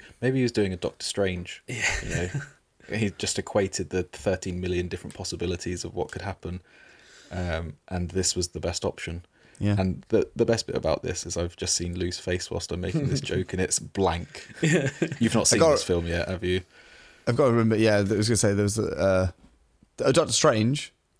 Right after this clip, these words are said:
Speaker 1: Uh, where it's an Avengers reference.
Speaker 2: Yeah.
Speaker 3: Yeah, I've seen Doctor Strange. It was, it was a while ago,
Speaker 2: But have you
Speaker 3: though.
Speaker 2: seen Endgame? Because
Speaker 3: No.
Speaker 2: Cyborg possibly just endgamed us.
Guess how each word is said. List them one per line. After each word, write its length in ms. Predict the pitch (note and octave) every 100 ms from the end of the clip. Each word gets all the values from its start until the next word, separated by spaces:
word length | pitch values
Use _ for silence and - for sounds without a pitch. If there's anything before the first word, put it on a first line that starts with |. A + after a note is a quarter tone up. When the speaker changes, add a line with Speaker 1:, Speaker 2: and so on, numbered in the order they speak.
| _ _ _ - C#3
Speaker 1:
Uh, 180 | G#2 F#2+
where 180 | A2+ G#2+
it's 160 | -
an 40 | A#2
Avengers 800 | G#2+ G#2+ G2 F#2 F2+ - - _
reference. 720 | F#2+ F2+ - F#2 E2+ - - - _ _
Speaker 2:
Yeah. 120 | F#2+ C3
Speaker 3:
Yeah, 220 | B2 A#2
I've 120 | A#2
seen 220 | E3+ C3+
Doctor 220 | G#2 -
Strange. 640 | - A2 G2+ F#2+ G2+ - - _ _
It 120 | -
was, 340 | G#2 F#2+ - -
it 40 | G#2+
was 140 | G2+
a 40 | F#2+
while 240 | F2+ F#2
ago, 200 | F#2+ -
Speaker 2:
But 60 | C#3
have 80 |
you 40 | D#3+
Speaker 3:
though. 40 |
Speaker 2:
seen 400 | G2+ - C3+ C3+ -
Endgame? 720 | C3+ C#3 B2 G2 F2+ D#2 C#2+ C#2 _ _ _ _ _ _ G#2
Because 480 | - G#2+ G2+ F2+
Speaker 3:
No. 60 | F#2+
Speaker 2:
Cyborg 720 | - C3 B2 G#2 G#2 G#2 G#2 - _ _
possibly 480 | - C#3 C#3 G2 G#2
just 180 | G2+ G2
endgamed 640 | - G#2 G2+ F#2 E2+ E2+ D#2+
us. 340 | E2 -